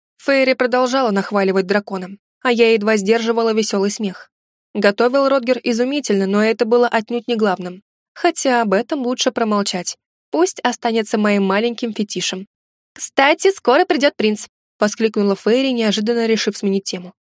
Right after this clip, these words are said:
«Знаю», ответила, посмотрев на часы. День пролетел незаметно, и даже не верилось, что уже вечер и пора лечить Адриана.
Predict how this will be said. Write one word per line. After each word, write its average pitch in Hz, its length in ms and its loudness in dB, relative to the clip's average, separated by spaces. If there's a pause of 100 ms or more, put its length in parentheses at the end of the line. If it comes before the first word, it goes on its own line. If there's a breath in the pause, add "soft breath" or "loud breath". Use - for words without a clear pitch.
(280)
«Знаю», 196 480 2 (260)
ответила, 254 500 0
посмотрев 220 480 -2
на 214 80 -2
часы. 208 340 -4 (680)
День 294 260 2
пролетел 277 440 0
незаметно, 269 560 0
и 196 40 0
даже 202 280 0
не 208 100 2
верилось, 202 360 2
что - 180 0
уже 202 200 2
вечер 190 340 0
и 226 120 -2
пора 196 240 0
лечить 196 320 -2
Адриана. 190 500 -2